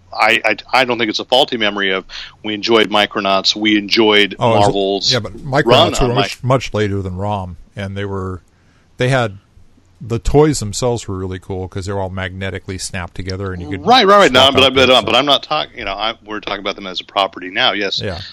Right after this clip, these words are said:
Speaker 1: Micronauts wasn't all that much later. It was nineteen eighty versus nineteen seventy-eight, uh, two years later, um, and rom was much bigger. And I know that one that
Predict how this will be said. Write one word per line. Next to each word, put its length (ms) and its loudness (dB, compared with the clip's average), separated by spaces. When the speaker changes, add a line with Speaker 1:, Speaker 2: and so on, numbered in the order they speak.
Speaker 1:
Micronauts 320 2
wasn't 220 0
all 120 0
that 240 4
much 260 -8
later. 300 -6
It 80 -8
was 580 -6
nineteen 380 -8
eighty 320 -4
versus 420 -4
nineteen 380 -6
seventy-eight, 800 -2
uh, 260 2
two 140 4
years 260 6
later, 340 -2
um, 400 4
and 120 -4
rom 240 0
was 140 -4
much 240 -2
bigger. 340 6
And 160 0
I 60 -4
know 240 0
that 260 -4
one 180 -2
that 220 -2